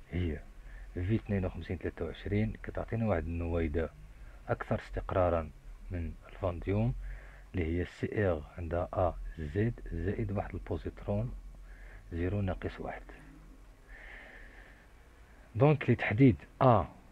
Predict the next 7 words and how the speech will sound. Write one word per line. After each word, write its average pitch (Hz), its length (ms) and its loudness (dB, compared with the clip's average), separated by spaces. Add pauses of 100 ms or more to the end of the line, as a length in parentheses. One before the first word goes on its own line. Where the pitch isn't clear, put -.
والزد 101 460 6 (520)
نقوم 117 400 2
بتطبيق 101 540 2 (100)
قانون 110 480 4 (120)
صودي 104 420 4
للانحفاض. 95 760 -2
وفي - 100 -12